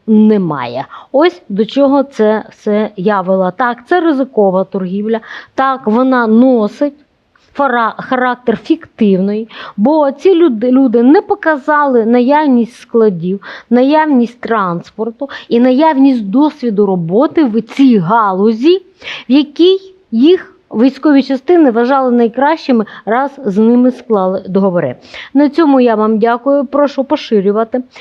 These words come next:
ініціативу «Сім кроків до перемоги», де ми кажемо про те, що вісімдесят відсотків чиновників зайві. І де ми кажемо, що мінімальна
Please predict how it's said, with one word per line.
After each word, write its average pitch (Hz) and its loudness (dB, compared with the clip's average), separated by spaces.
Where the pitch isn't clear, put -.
ініціативу 262 2
«Сім 247 -2
кроків 247 0
до 247 0
перемоги», 180 -2
де 220 0
ми 415 2
кажемо 403 0
про 392 -6
те, 392 -4
що 349 -6
вісімдесят 302 -4
відсотків 247 -8
чиновників 214 -4
зайві. 147 -8
І 262 0
де 254 0
ми 294 2
кажемо, 247 -2
що 269 -2
мінімальна 269 2